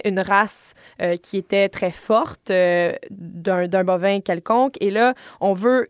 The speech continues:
qu-, on veut qu'il, euh, se reproduise. Ça nous prend un ovule. Euh, donc, ce qu'on va faire, c'est qu'on va prendre,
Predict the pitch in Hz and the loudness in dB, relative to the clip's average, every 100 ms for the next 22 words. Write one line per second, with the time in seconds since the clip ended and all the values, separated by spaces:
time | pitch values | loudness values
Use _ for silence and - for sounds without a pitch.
0 | - - - 131 185 214 240 - 202 190 | -8 -14 -6 -4 -4 -4 -6 -8 -4 0
1 | 180 - 190 202 - 214 185 175 233 285 | 0 0 -2 -2 0 0 0 0 2 2
2 | 269 226 190 190 233 226 202 190 180 170 | 2 0 -2 -2 0 2 2 0 0 -2
3 | 151 - - - - 175 175 175 170 - | -4 -12 -20 -20 -8 -4 -4 -4 -8 -10
4 | - 190 185 - 269 220 - 208 262 - | -6 -4 -2 0 2 2 2 2 2 0
5 | 233 214 196 185 - 220 233 247 | -2 0 0 0 0 2 2 2